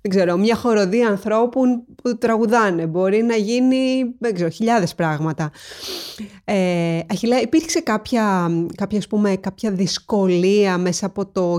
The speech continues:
κείμενο ή τις λέξεις ή, ή το, το βασικό σου μέλημα κατά τη διαδικασία της εικονογράφησης, ποιο ήτανε; Μου είπες, νομίζω, το ένα ήταν να μην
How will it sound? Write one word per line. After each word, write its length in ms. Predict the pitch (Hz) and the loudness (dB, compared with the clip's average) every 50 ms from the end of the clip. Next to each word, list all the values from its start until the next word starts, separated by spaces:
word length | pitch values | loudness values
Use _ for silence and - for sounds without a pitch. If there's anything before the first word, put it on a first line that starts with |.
| 170 - | -4 -4
κείμενο 360 | - 208 202 196 202 196 196 | -2 0 2 2 4 4 2
ή 80 | 190 | 2
τις 180 | 196 214 196 180 | 0 -2 -2 -2
λέξεις 640 | 185 180 180 190 196 196 - - - 208 185 185 - | 0 0 0 0 -2 -2 -4 -4 -2 -2 -2 0 0
ή, 220 | 233 233 - - _ - | -2 -2 -4 -6 _ -6
ή 320 | - 254 262 262 254 254 - _ _ _ | -2 0 2 2 0 -2 -8 _ _ _
το, 160 | - - - - - | -2 -2 -2 -4 -4
το 140 | - - - | -6 -4 -4
βασικό 500 | 196 196 - - 202 170 - 208 - 220 | -4 -4 -4 -4 -4 -6 -6 -6 -6 -6
σου 140 | 214 - 254 | -4 -2 0
μέλημα 800 | 226 214 208 208 208 220 233 240 226 196 185 175 165 160 160 156 - - - - _ _ | 0 2 2 2 2 2 2 0 0 0 0 0 0 0 -2 -6 -10 -16 -20 -20 _ _
κατά 260 | - 190 190 185 175 | -6 -4 -4 -4 -4
τη 120 | - 185 | -4 -2
διαδικασία 920 | 170 185 180 160 170 165 - 175 147 - - - 214 214 214 208 196 190 196 - | -2 -2 -2 -2 -4 -4 -4 -4 -4 -2 -2 0 0 2 2 2 0 -2 -2 -4
της 280 | - 185 175 - - | -4 -4 -4 -4 -6
εικονογράφησης, 840 | 190 - - 185 180 175 170 185 196 202 190 196 208 175 190 185 - | -6 -4 -2 -2 -2 0 0 0 0 0 -2 -2 -4 -4 -6 -6 -8
ποιο 200 | - - 247 240 233 | -4 -2 2 2 4
ήτανε; 400 | 214 190 190 - 160 156 156 165 | 4 2 0 -2 -2 -2 0 0
Μου 120 | 170 196 | 0 0
είπες, 240 | 214 208 233 214 - | 0 0 -2 -2 -2
νομίζω, 300 | 220 208 214 214 226 220 | 0 0 0 0 -2 -2
το 80 | 220 202 | -2 0
ένα 200 | 208 214 226 226 | 0 0 0 0
ήταν 180 | 233 233 233 226 | 0 0 0 0
να 80 | 208 190 | 2 2
μην 160 | 214 233 | 2 4